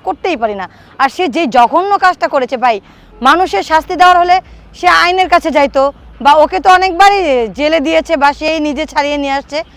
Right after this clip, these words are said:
কিন্তু কোনোভাবেই জুনিয়র সাকিবকে, আহ, ছাড়ছিলই না সে। তার কথা একটাই ছিল যে, "আপু, আমি যদি কোটি টাকাও পাই, আমি জুনিয়র সাকিবকে ক-, কখনোই ছাড়বো না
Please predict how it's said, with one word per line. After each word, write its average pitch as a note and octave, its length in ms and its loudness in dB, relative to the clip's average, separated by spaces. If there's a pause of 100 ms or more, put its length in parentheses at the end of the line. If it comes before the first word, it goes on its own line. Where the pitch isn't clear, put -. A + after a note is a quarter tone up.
(380)
কিন্তু E4+ 240 -2
কোনোভাবেই F4+ 760 0
জুনিয়র D4 380 -4
সাকিবকে, D#4 500 -6
আহ, A3+ 1000 -2 (100)
ছাড়ছিলই F4+ 580 0
না B3+ 120 -4
সে। F3 200 -12 (340)
তার D#4+ 160 2
কথা F4 320 0
একটাই F4+ 280 2
ছিল F#4 260 -4
যে, F#4+ 160 -2 (380)
"আপু, F4+ 240 0
আমি D#4 280 4
যদি E4 340 -4 (300)
কোটি F#4+ 240 -2
টাকাও F#4 360 4
পাই, F4+ 200 4
আমি D4+ 180 2
জুনিয়র D#4+ 300 -4
সাকিবকে D#4 600 -6 (140)
ক-, D#4 280 -6
কখনোই E4+ 320 0
ছাড়বো G3+ 300 -4
না E3 140 -12